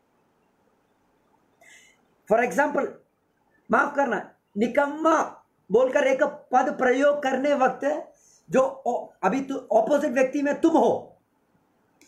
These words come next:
तुम वो सुने, वो तुम्हें spiritually down कर सकता है। अरे, हम दोनों एक ही आत्मा के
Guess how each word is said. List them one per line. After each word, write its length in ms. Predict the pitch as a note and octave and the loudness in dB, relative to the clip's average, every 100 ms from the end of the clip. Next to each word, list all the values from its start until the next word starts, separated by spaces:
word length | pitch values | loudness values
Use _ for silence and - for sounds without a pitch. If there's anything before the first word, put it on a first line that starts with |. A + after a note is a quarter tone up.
| _ | _
तुम 120 | C4+ C#4 | -2 2
वो 220 | D4+ D4+ | 2 2
सुने, 460 | G#3+ D4 D4+ F3+ - - _ _ _ _ _ - | 0 0 2 0 -6 -20 _ _ _ _ _ 0
वो 140 | C4+ | 0
तुम्हें 300 | C#4+ D4 D4 | 0 0 0
spiritually 960 | D4 - _ - C#4 D4+ - D4+ D4 C#4+ | 0 -6 _ -2 0 0 2 2 2 0
down 500 | F#3 A3 B3+ D#4 D#4 | 0 0 2 0 2
कर 160 | D4+ | 0
सकता 320 | - C#4 C4+ | 0 -2 0
है। 300 | F3 B2+ - _ _ _ _ _ _ _ _ _ _ _ _ _ _ _ _ C6+ C6+ _ _ _ - _ _ _ _ _ _ _ _ _ _ _ _ - _ _ _ _ - | 0 -2 -10 _ _ _ _ _ _ _ _ _ _ _ _ _ _ _ _ _ _ _ _ _ -20 _ _ _ _ _ _ _ _ _ _ _ _ -20 _ _ _ _ 0
अरे, 180 | E3+ C4+ | 2 4
हम 300 | B3+ A#3+ B3+ | 2 0 2
दोनों 260 | G#3 A#3+ C#4 | 2 4 4
एक 220 | A3+ A3+ | 2 4
ही 80 | C#4+ | 2
आत्मा 380 | C4 B3 C#4 | 2 2 0
के 200 | C#4 C#4 | 0 0